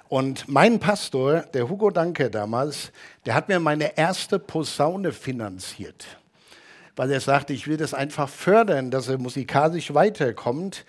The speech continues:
Ich, ich muss abbezahlen, ja, aber immerhin, er hat's vorgelegt. Und es war damals ein Haufen Geld. Und übrigens,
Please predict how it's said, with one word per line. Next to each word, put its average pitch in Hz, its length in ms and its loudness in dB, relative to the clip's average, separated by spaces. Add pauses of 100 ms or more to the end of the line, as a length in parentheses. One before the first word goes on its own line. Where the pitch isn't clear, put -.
(380)
Ich, 131 160 -12
ich 120 180 -14
muss 143 320 -4 (100)
abbezahlen, 104 680 -2
ja, 113 300 2
aber 143 400 4
immerhin, 190 500 4
er 135 220 0
hat's - 560 -4
vorgelegt. 208 800 2 (480)
Und 143 100 -6
es 135 100 -4
war 156 140 8
damals 175 640 4
ein 135 160 -2
Haufen 208 320 2
Geld. 175 360 2
Und 160 220 -6
übrigens, 180 800 -2